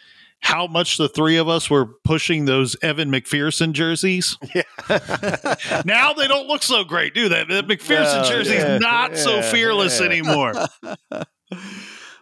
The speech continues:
Speaker 3: All right, boys. So we got our first two down. Let's kick it back to me. And, man, so you guys both went N F L.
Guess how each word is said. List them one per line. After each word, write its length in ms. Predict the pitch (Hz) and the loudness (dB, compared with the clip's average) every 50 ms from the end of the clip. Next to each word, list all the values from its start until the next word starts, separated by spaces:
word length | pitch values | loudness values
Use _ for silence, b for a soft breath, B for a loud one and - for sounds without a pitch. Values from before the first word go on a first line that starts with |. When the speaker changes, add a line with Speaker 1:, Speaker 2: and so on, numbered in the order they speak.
| B - | B -10
Speaker 3:
All 240 | - 110 117 127 135 | -6 -2 0 0 2
right, 260 | 139 139 131 123 120 | 2 2 0 0 0
boys. 440 | 110 104 123 123 123 123 127 123 - | 0 2 2 2 4 4 2 2 2
So 100 | - 135 | 0 2
we 100 | 139 143 | 2 2
got 140 | 160 170 165 | 4 2 2
our 80 | 160 | 2
first 400 | 143 - - 196 185 165 - - | 0 0 2 2 2 2 0 -2
two 220 | - 214 196 175 156 | -2 -2 0 0 2
down. 500 | 135 160 165 180 190 208 220 233 233 202 - - - | 2 2 2 4 2 2 0 0 0 -2 -4 -4 -4
Let's 400 | - 139 147 147 - - - - | -2 0 0 0 -2 -4 -10 -10
kick 280 | - - - 160 - 151 | -6 -2 -2 -2 0 0
it 100 | 123 104 | -2 0
back 300 | 131 131 131 127 120 - | 2 0 0 0 -2 -2
to 100 | - 123 | 0 2
me. 540 | 113 113 113 120 123 120 117 107 104 117 - b b b b b b b b b b | 4 4 4 4 2 2 0 0 -2 -2 -4 b b b b b b b b b b
And, 720 | - 123 123 127 127 127 127 123 123 120 123 120 117 113 - - _ _ _ _ _ _ _ _ - | -2 0 0 2 2 2 0 2 2 2 2 2 2 2 0 -2 _ _ _ _ _ _ _ _ -10
man, 440 | 123 123 123 123 120 113 110 107 104 | -6 -2 0 2 2 2 2 2 0
so 100 | - 143 | 0 2
you 160 | 135 143 160 170 | 2 2 2 2
guys 260 | 190 196 180 156 139 | 2 2 2 2 2
both 260 | 143 175 170 160 - | 2 2 2 2 2
went 180 | 165 156 147 139 | 2 2 2 2
N 120 | 139 139 | 2 0
F 160 | 131 117 - 123 | 0 0 0 2
L. 360 | 113 113 113 110 113 - | 2 4 4 2 2 0